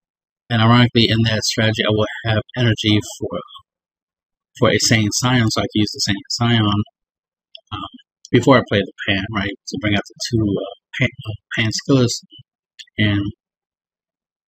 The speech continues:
that'd be an extra four damage on top of, top of everything else. So I already said twelve plus four, that's sixteen. That's potential sixteen damage off of having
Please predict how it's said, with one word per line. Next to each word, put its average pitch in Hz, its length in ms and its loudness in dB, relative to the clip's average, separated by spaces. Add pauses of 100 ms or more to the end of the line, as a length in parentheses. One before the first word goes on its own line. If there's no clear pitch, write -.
(260)
that'd 120 120 6
be 104 280 4 (260)
an 123 120 6
extra 110 220 2 (100)
four 107 200 2
damage 104 460 -2 (680)
on 98 140 0 (100)
top 101 280 0
of, 95 100 -2 (580)
top 104 160 -2
of 98 160 -2
everything 98 460 0
else. 98 320 -6
So 98 80 -4
I 92 240 -4
already 98 240 -2
said - 160 -8 (100)
twelve 107 280 2
plus - 400 -6
four, 107 300 -2 (360)
that's - 160 0
sixteen. 104 480 0 (560)
That's 127 140 0
potential 127 640 2 (160)
sixteen - 500 2
damage 101 540 0 (100)
off 101 220 -2
of 95 180 -4 (800)
having 101 400 0